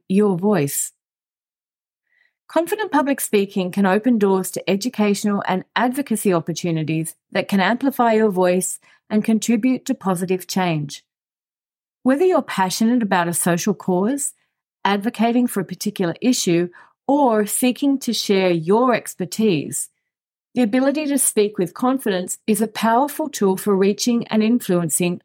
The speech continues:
a wider audience. Research conducted by the National Communication Association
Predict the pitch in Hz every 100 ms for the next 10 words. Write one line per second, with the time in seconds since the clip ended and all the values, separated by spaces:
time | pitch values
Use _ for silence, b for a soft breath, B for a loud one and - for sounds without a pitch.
0 | - 214 165 156 156 - 202 208 170 123
1 | - - - _ _ _ _ _ _ _
2 | _ _ _ b b b b - 320 349
3 | 427 427 330 262 214 208 214 214 202 196
4 | 190 190 - 202 185 196 175 - 196 220
5 | 220 185 - 151 156 165 117 143 131 110